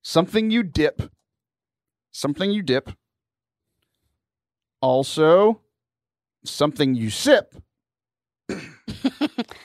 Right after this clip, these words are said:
And the best snack ever. Okay.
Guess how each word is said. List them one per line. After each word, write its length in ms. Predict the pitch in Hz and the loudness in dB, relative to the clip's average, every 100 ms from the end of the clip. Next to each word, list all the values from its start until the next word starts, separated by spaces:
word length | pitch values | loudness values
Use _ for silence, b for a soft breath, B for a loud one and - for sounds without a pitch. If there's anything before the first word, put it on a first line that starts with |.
| B B _ _ _ - | B B _ _ _ -4
And 640 | 147 139 139 165 202 - - _ _ _ _ _ - | 0 2 2 0 -2 -8 -18 _ _ _ _ _ -4
the 120 | 135 | 2
best 380 | 143 175 180 - | 4 6 6 4
snack 460 | - 151 165 170 - | -6 0 2 2 2
ever. 360 | 156 127 104 - _ _ _ _ _ _ _ _ _ _ _ _ _ _ _ _ - - - - - _ _ _ _ _ _ _ - | 4 4 0 -8 _ _ _ _ _ _ _ _ _ _ _ _ _ _ _ _ -20 -20 -16 -18 -20 _ _ _ _ _ _ _ -6
Okay. 220 | 123 104 | -6 -6